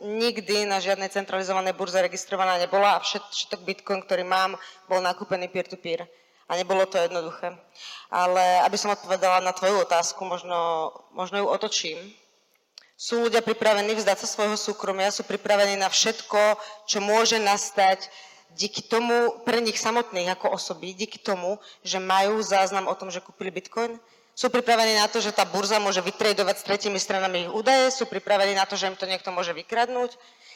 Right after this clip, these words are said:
Ja sama osobne som sa rozprávala s, s majiteľom burzy, ktorú určite všetci poznáte to, a pýtam sa ho: „A kto vám robil security audit?“ A on že: „Security audit? A nie, to vôbec neriešime.“ Sú ľudia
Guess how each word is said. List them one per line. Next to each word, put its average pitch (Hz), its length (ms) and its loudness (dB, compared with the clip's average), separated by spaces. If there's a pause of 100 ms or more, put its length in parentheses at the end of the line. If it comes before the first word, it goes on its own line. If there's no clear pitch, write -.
Ja 202 120 2
sama 226 360 2
osobne 269 600 2
som 233 200 -4
sa 240 80 2
rozprávala 214 680 4 (440)
s, 185 160 -6 (240)
s 190 160 -12
majiteľom 247 480 2
burzy, 220 640 0
ktorú 190 400 -4 (200)
určite 240 360 -4
všetci - 480 -2
poznáte 165 480 -4 (240)
to, 302 160 0 (520)
a - 80 -4
pýtam 220 280 -4
sa 202 120 -4
ho: 220 40 2
„A - 80 0
kto 285 120 -2
vám 320 120 4
robil 214 160 0
security 202 480 -4
audit?“ 165 480 0
A - 80 -12
on 180 120 -10
že: 208 120 -10
„Security 285 440 -4
audit? 269 320 2
A 190 200 -8
nie, 175 360 -2
to - 120 -14
vôbec 175 240 -14
neriešime.“ 160 440 -8 (880)
Sú 262 220 0
ľudia 269 180 4